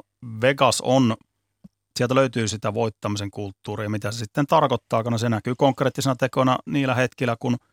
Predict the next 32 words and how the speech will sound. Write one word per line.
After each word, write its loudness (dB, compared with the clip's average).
ottelu -2
on 0
vaijerilla, 2
maalin 0
pelejä, 0
mitenkä -2
toimitaan -2
kentällä, -6
minkälaisia -4
ratkaisuja -6
tehdään. -6
Mut -10
tossa 2
on 0
tapahtunut 4
myös 2
muutoksia 0
sen 0
verran, 0
että -4
riittääkö 0
aika 0
Thomas -2
Herttel, -2
kakkosentteri, -6
pääseekö 4
hän -2
tuohon -4
junaan -2
mukaan -6
riittävän -8
hyvin. 0